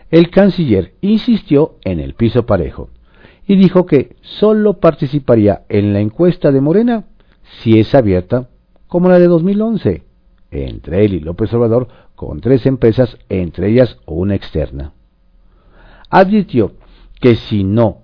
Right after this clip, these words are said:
procesa bien la candidatura, Morena se podría fraccionar y perder todo, incluso la capital del país, lo cual sería un golpe muy doloroso para ellos.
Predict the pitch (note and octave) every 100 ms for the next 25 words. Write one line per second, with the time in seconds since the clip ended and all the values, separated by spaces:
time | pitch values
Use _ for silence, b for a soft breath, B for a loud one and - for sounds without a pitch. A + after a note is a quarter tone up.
0 | - F2+ D#2+ - A2+ - F2 G2+ G#2 E2+
1 | - C#2+ C2+ - B2+ D3+ - b b b
2 | b D2+ A#1+ A#2+ D3 C#3+ B2+ - C3+ C3+
3 | C3 C#3+ C3+ C3 A2 F2+ - _ - F3
4 | - C#3 B2 D#3+ C#3+ - G2+ D#2+ - -
5 | _ _ - F#3+ F#3 F#3 F#3 F#3 E3+ D3
6 | C#3 B2+ B2+ B2 A#2+ G#2+ B2+ G2+ - _
7 | _ _ _ _ A#3 G#3 F#3+ F#3 F3+ E3
8 | F3 - C3+ B2+ A2+ A2 A2 F#2+ D#2+ G#2+
9 | B2+ C3+ A2 F2+ D2 F#2 G#2 F#2+ G2 F#2+
10 | B1+ A1+ C2